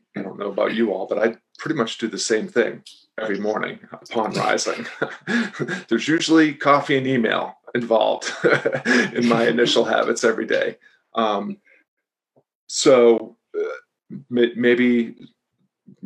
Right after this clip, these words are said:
what are some ways that we can imp-, if, if we're, we think of habits as being an important piece to developing these better goals, and that, I, I mean, maybe it's almost circular,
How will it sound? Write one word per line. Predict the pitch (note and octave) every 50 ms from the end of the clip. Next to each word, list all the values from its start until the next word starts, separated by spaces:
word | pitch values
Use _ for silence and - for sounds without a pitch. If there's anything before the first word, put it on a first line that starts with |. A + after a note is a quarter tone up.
| - - A#2
what | G#2+ A2 B2+ B2 A#2+
are | A#2+
some | A#2 - - A#2 A#2+ A#2+ A2+
ways | A2 A2+ A2+ A2 G#2+ G#2 G2+ -
that | A2+ - - - - _ _ _ _ - C#3+ - _ _ _ _ _ _ _ _ - - - _ _ _ _ -
we | A2+ A2
can | - - G#2+ F#2 G2 G2+ G2+ F#2+ F#2 F#2 - - _
imp-, | - A2 G2+ G#2 - - - - - - - -
if, | A2+ A2 - - - - - - -
if | B2 B2 -
we're, | B2 A#2 A2 - _ _ _ _
we | - A#2+ A#2 A2+
think | A2 - B2 A#2 A#2
of | A2+ -
habits | - A2 G#2+ G#2+ - - - -
as | G#2 -
being | - - G#2+ G#2+ G2+ G2+ G#2 F#2+ F#2+ F#2 - - - -
an | G#2+ A2+
important | G#2+ G2 - - - A#2 F2+ F2 F#2+ F2+ - _ _ _ _ _ _ _ _ _ _ _ _ _ _ _ _ _ _
piece | - - F#3 C#3+ A2 - - - - - - - - - - - - - - - - _
to | - A#2+ G#2+ G#2 - - - -
developing | A#2 A#2+ A#2 A2+ A2 G#2+ G2+ G#2 G#2 G2 G2+
these | G#2 G#2 F#2+ -
better | - - G2+ G2+
goals, | G2+ - - B2 B2 A2 G#2 G#2 G#2 G#2 G2+ G#2+
and | G2+ G2+ G#2
that, | G#2+ - - - -
I, | - - - G#2
I |
mean, | A2 A2 G#2+ A2+
maybe | C3+ D#3+ F3+ F3
it's | B2 - -
almost | A2+ G#2 G#2 G#2+ G#2 G2+ - - - - - - - - -
circular, | - - D#3 D#3+ - - - - - - -